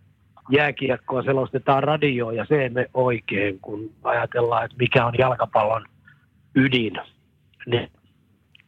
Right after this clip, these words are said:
mutta tota, olko-, olkoon se sitten ihan, ihan, ihan toinen juttu, mut, äh, tietysti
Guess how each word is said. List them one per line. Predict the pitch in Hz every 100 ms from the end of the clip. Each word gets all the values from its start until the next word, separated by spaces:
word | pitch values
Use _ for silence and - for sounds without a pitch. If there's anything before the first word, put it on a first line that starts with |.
| - - -
mutta | 131 127 -
tota, | 127 135 131 127 - _ - -
olko-, | 143 143 -
olkoon | 156 143 156 135
se | 143
sitten | 139 135 147
ihan, | 135 127 107 - _ - - - - - - - _ _ _ -
ihan, | 156 147 160
ihan | 151 147
toinen | 156 147 139
juttu, | 131 117 -
mut, | 139 135 - - - - -
äh, | - - - - - - - -
tietysti | - 190 196 - 196 -